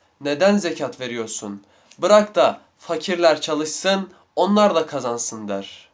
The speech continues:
Vesvese verir. Kardeşlerim, bizler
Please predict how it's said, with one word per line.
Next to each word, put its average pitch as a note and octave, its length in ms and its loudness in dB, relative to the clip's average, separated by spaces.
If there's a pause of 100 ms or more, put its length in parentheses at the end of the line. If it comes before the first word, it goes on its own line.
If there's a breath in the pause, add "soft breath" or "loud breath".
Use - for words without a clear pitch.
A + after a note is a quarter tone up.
(520)
Vesvese A#2 480 -6
verir. G2 440 -14 (2000)
Kardeşlerim, A#2 600 -4 (1300)
bizler F3+ 520 2